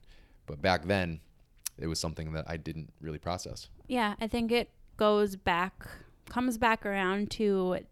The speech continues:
Speaker 2: thinking of yourself in a fixed mindset and thinking that, "Oh, this is just how I am. This is how I'm going to continue to live my life." But you were able to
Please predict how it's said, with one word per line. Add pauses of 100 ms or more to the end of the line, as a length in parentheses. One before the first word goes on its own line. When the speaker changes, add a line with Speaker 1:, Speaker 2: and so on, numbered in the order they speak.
Speaker 2:
thinking
of
yourself
in
a
fixed
mindset
and
thinking
that,
"Oh, (560)
this
is
just
how
I
am.
This
is
how
I'm
going
to
continue
to
live
my
life."
But
you
were
able
to